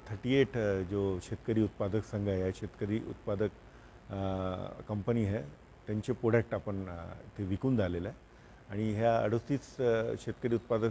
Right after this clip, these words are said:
संघ हे पूर्ण मराठवाड्या क्षेत्रातले आहे, म्हणजे जालना, हिंगोली, उस्मानाबाद, है ना, आणि, अ, जे काही, अ, जिल्हे येतात इथे, अ, त्या सगळ्या जिल्ह्यांमधनं हे वेगवेगळे शेतकरी उत्पादक संघ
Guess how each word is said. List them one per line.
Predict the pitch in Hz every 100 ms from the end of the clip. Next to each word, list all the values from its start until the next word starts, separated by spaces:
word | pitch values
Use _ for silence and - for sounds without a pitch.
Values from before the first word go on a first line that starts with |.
| -
संघ | 110 113
हे | 117 110
पूर्ण | 104 117 117
मराठवाड्या | 107 107 110 113 104 110 - - -
क्षेत्रातले | - 110 - 107 - 95
आहे, | 113 - - - - -
म्हणजे | 98 98
जालना, | 98 98 101 98 98 92
हिंगोली, | 101 98 98 98 98
उस्मानाबाद, | - 101 107 98 90 90 87 85 - - - - - 139
है | 147
ना, | 90 - -
आणि, | 104 110 110 104 98
अ, | 95 92 98 95
जे |
काही, | 110 110 107 110
अ, | 98 92 87 87 90
जिल्हे | 101 107 107
येतात | 98 98
इथे, | 95 90
अ, | 87 - 92 92 90 95 -
त्या | 107
सगळ्या | - 107 117 110
जिल्ह्यांमधनं | 95 104 104 110 107 104 113 143 - - - - 104
हे |
वेगवेगळे | 104 104 107 120 117
शेतकरी | - - - 107
उत्पादक | 98 107 101 104 -
संघ | 104